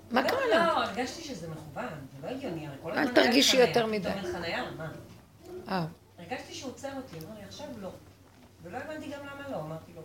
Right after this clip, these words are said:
Speaker 2: "טוב, אי אפשר גם בתוהו ובוהו גם בלי שיעור." זה הדבר היחיד שנשאר, לא?
Speaker 1: כן, נכון, זה מחיה. זה נותן
Speaker 2: אי אפשר
Speaker 1: נקודות
Speaker 2: יותר,
Speaker 1: אור.
Speaker 2: אני מצטערת,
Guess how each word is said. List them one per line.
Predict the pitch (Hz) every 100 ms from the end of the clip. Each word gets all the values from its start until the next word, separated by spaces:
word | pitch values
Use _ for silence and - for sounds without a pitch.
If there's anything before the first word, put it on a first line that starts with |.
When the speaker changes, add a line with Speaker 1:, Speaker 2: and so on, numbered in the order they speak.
| 156
Speaker 2:
"טוב, | 175 - _ _ _ -
אי | 302
אפשר | 330 214 170
גם | 175 160
בתוהו | 165 175 170
ובוהו | 160 175 156
גם | 165
בלי | 160
שיעור." | - 175 294 285 - - - - - 165
זה |
הדבר | 165 165
היחיד | 185 180 208 196
שנשאר, | 185 - 370 175
לא? | 180 247
Speaker 1:
כן, | - 233
נכון, | 190 - 202
זה | 180
מחיה. | 175 - 196 175 160 - - -
זה | 196
נותן | 190 240 480
Speaker 2:
אי |
אפשר | 587
Speaker 1:
נקודות | 466 190 180
Speaker 2:
יותר, | -
Speaker 1:
אור. | 160
Speaker 2:
אני | 170 -
מצטערת, | - - 285